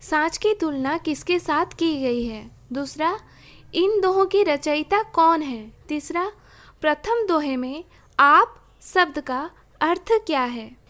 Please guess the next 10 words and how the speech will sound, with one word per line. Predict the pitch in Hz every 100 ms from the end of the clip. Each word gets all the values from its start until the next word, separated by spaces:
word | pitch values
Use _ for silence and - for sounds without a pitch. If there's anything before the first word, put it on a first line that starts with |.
| - _ -
इन | 294 302
सभी | 311 269 339
प्रश्नों | 440 349 294 294 277
का | 277
उत्तर | 254 254 277 311 - -
आप | 285 285 - -
कमेंट | 320 302 359 330
बॉक्स | 269 - -
पे | 359
दीजिए। | 381 269 240 226